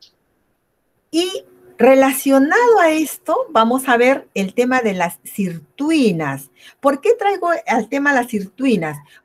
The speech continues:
Porque las sirtuinas son una variedad de enzimas que regulan los procesos metabólicos y retrasan el envejecimiento y contribuyen a prevenir enfermedades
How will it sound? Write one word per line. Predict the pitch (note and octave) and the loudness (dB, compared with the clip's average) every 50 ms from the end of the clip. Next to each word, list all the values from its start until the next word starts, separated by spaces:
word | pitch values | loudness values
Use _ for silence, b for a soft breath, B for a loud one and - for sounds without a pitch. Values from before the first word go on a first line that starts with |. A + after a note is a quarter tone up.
| b | b
Porque | - B3 C4 A#3+ B3+ | 0 0 2 2 2
las | B3 B3 B3 B3 | 2 2 0 -2
sirtuinas | - E4 - - - - G#4+ F4+ D#4+ A#3+ A#3 C4 C#4 - | -6 -16 -18 -16 -12 -8 -4 -2 0 0 2 0 0 -2
son | - C4 B3+ B3 | -2 -2 0 0
una | B3 A#3+ B3 B3 A#3 | 0 2 2 2 2
variedad | G#3+ G3 F#3+ G3 G3 G3+ A#3 C#4 D#4 | 2 2 0 0 0 0 0 0 0
de | E4 D4+ | 0 -2
enzimas | C#4 C4 - C#4 C#4 C#4+ D4+ D4 - _ | -4 -4 -2 -4 -4 -2 -4 -6 -6 _
que | - A#3+ A3+ | 0 2 2
regulan | G#3+ G#3 G#3 G#3 A3 C4 D#4 E4+ E4+ E4 D#4 | 2 2 0 -2 -2 -4 -2 -2 -2 0 0
los | C#4 C4 C4 | -2 -4 -4
procesos | - G#3+ G3 G3 - C4 C4+ C4 D4+ D4+ C#4+ - - - | -4 -4 -4 -4 -4 -6 -6 -6 -6 -10 -12 -12 -10 -4
metabólicos | G3+ G3+ G#3+ A3 G#3 G#3+ F#3+ F3+ E3+ F3 G#3+ A#3+ C4 B3 A3 G3 G3+ G3 F#3+ _ - F#3+ G#3 B3 E4 A#4+ A#4 - - _ B B B B B B B B B _ - | -2 2 2 2 2 2 0 0 2 4 6 6 6 6 4 2 -2 -4 -6 _ -2 2 2 4 4 2 0 -6 -12 _ B B B B B B B B B _ -2
y | C4+ C4 C4 C4 | 0 2 2 2
retrasan | A#3 A3 A3+ A#3 A#3 A3 A3 _ - - D4 D#4+ E4+ E4+ E4+ - F4 E4 D#4+ | 2 2 4 4 4 4 2 _ -4 0 2 2 2 0 -2 -4 -6 -6 -4
el | D4+ C4+ A3+ | -2 -2 -2
envejecimiento | G#3 F#3+ F3+ F3+ F#3 F#3 - F#3+ - - G3 G3 G3 G#3+ A#3+ B3+ C4 B3+ A#3+ A#3+ - C#4+ B3 A#3+ | -2 -2 -4 -6 -8 -8 -10 -12 -10 -10 -8 -6 -4 -2 -2 0 -2 -2 -4 -6 -6 -4 -4 -4
y | G#3+ | -6
contribuyen | - F#3+ F#3+ F#3+ F#3 F#3 F#3+ F3+ F#3+ A#3 B3 B3 B3+ B3 | -4 -4 -4 -2 -4 -6 -8 -4 -4 -2 -2 0 0 0
a | A#3+ A#3 | 0 0
prevenir | - G3 F3 E3+ E3+ E3+ F#3 G#3 A#3 A#3 - _ - | -2 -2 -2 -2 -2 -2 0 -2 -2 -2 -4 _ 2
enfermedades | A#3+ C#4 D4+ E4 D#4+ - _ - C4 A#3+ A3 F#3 E3+ D#3+ D#3 D3+ D3 F#3+ A3+ C4 D4 D4 B3 A3 D3 D3+ C#3 C3 C3 - - _ | 2 4 4 2 0 -4 _ 2 2 2 2 0 -2 -4 -4 -4 0 2 4 4 4 4 4 2 0 -2 -4 -6 -6 -10 -16 _